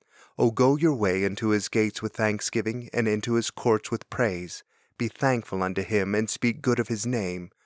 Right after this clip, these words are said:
For the Lord is gracious, his mercy is everlasting, and his truth endureth from generation to generation. Glory be to the Father, and to the Son, and to the Holy Ghost, as it was in the beginning,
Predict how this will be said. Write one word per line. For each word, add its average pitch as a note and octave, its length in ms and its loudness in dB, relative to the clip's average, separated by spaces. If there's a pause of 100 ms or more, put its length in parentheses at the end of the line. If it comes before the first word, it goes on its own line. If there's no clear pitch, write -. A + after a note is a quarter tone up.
(340)
For - 80 -4
the G#2+ 120 4
Lord A2 300 6
is A2 160 -2
gracious, G#2+ 680 0
his A2 220 0
mercy B2 400 2
is A#2 120 0
everlasting, F#2 840 0 (360)
and G2+ 140 -6
his G2+ 160 -2
truth - 380 -2
endureth F#2 580 -2
from G2+ 240 -2
generation F#2+ 760 -2
to G#2 120 -4
generation. F2+ 800 -8 (1400)
Glory G2+ 320 4
be G2+ 200 -2
to - 100 -12
the - 100 -6
Father, G2+ 680 -2
and G#2+ 100 -8
to G#2+ 80 -4
the G2 120 -6
Son, F#2+ 640 -2
and G#2 120 -8
to G#2 80 -4
the G2 120 -2
Holy G2+ 280 0
Ghost, F#2+ 540 -6 (420)
as G2+ 180 -2
it G2+ 120 -2
was G#2+ 300 2
in A#2 80 -2
the A#2 80 0
beginning, F2+ 580 -8